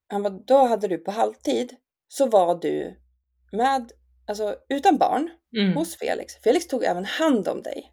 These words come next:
Speaker 2: Mm.
Speaker 1: Så hälften av din tid var du utan barn och blev omhändertagen. Till att du går till att vara med dina barn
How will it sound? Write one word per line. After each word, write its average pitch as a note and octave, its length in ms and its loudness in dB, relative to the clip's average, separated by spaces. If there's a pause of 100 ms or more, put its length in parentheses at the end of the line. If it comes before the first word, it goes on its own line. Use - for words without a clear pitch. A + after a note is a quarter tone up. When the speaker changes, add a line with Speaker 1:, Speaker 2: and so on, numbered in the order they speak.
(120)
Speaker 2:
Mm. F#3+ 320 -2 (300)
Speaker 1:
Så - 180 0
hälften D4+ 480 0
av F#3 120 -2
din E3+ 300 -4
tid A3+ 380 0 (460)
var E3+ 100 0
du E3 80 -2
utan B3 300 -2
barn F#3+ 220 2
och - 240 -8
blev F3 200 -2
omhändertagen. F#3 840 -2
Till D#4+ 280 4
att A#3+ 100 0
du F#3 80 0
går F3 220 -2
till C#4 400 -6 (840)
att F#3 320 0
vara F3 260 0
med F3 120 -4
dina F3 180 -6
barn F3 360 -2